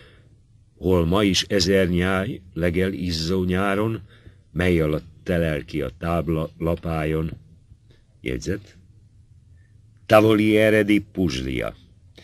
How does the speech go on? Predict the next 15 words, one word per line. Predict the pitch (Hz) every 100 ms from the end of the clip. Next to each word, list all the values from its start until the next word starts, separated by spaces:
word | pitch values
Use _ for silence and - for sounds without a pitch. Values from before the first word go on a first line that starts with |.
| - _ _
az | - 87 82
apuliai | - 107 - 73 76 85 82 - -
síkföld. | - - 64 - 53 50 - - _ _ -
Puglia, | 123 117 107 104 98 95 - - - - - -
Apulia. | 69 - 50 50 50 - - - - _ - _ - - _ - - - - - - - _ -
És | -
az | 95
olasz, | 143 151 143 - - - - - - -
mint | 90 95 90
a | 92
móc | 117 123 123 -
cafatos | - - 113 110 98 104
bundáját, | 92 113 107 104 101 98 92 87 - - - - - -
nyárra | 101 120 113 98 85 90
fel, | - 113 107 98